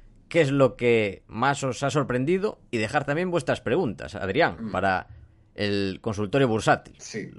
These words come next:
Speaker 1: Lo que
Speaker 2: Hashtag
Speaker 1: queráis saber sobre materias primas, podéis
Speaker 2: hashtag
Speaker 1: dejarlo.
Speaker 2: dudas, materias primas.
Speaker 1: Sí, que nosotros nunca hacemos eso de, bueno, dejar vuestros comentarios.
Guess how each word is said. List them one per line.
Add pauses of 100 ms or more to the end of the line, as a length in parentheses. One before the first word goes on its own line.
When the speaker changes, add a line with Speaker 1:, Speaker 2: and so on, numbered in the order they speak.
Speaker 1:
Lo
que
Speaker 2:
Hashtag
Speaker 1:
queráis
saber
sobre
materias
primas, (580)
podéis
Speaker 2:
hashtag
Speaker 1:
dejarlo.
Speaker 2:
dudas,
materias
primas. (340)
Speaker 1:
Sí, (340)
que
nosotros
nunca
hacemos
eso
de,
bueno,
dejar
vuestros
comentarios.